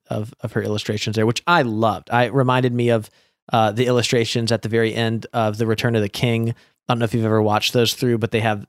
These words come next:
like, each character and stuff. I, I love a good, uh, credits with lots of, uh, things to read besides words. <laughs>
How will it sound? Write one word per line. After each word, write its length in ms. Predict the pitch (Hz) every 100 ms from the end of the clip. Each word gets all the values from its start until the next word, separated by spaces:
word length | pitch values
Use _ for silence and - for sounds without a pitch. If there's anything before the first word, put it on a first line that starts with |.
| -
like, 220 | 110 -
each 220 | - 113 -
character 460 | - 113 110 117
and 120 | 110
stuff. 260 | 110 - 110
I, 140 | 131 143
I 80 | 170
love 220 | 180 180
a 40 |
good, 400 | 151 151 139 123
uh, 220 | 131 123 113
credits 480 | - 143 120 -
with 140 | - -
lots 200 | 107 -
of, 160 | 107
uh, 140 | 113 104
things 300 | - 120 110
to 200 | 117 95
read 380 | - 123 113 110 _ -
besides 340 | 117 110 104
words. 400 | 107 98 - -
<laughs> 60 | -